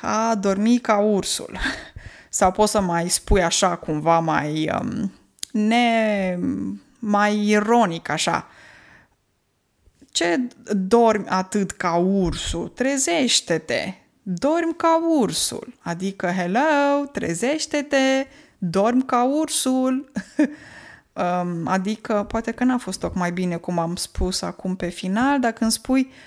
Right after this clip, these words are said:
"Dormi ca ursul", când îi spui unei persoane, "Tu dormi ca ursul", înseamnă că, "Hello, trebuie să te trezești,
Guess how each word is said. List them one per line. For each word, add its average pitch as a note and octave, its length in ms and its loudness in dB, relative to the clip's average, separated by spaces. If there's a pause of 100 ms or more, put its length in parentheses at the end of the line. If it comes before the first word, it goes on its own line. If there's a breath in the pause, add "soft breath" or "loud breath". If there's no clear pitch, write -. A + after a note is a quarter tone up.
(120)
"Dormi C4 720 4
ca G#3 320 0
ursul", G#3 720 0 (100)
când E3 180 -4
îi D#3+ 80 -4
spui - 240 0
unei A3 260 2
persoane, E3+ 640 -2 (240)
"Tu D4 280 -2
dormi B3+ 600 0
ca E4+ 240 0
ursul", - 600 0 (380 loud breath)
înseamnă G#3 560 0
că, F#3+ 380 -2 (340)
"Hello, C4 600 0
trebuie G3 280 -2
să B3+ 120 0
te B3 160 -2
trezești, G#3 840 0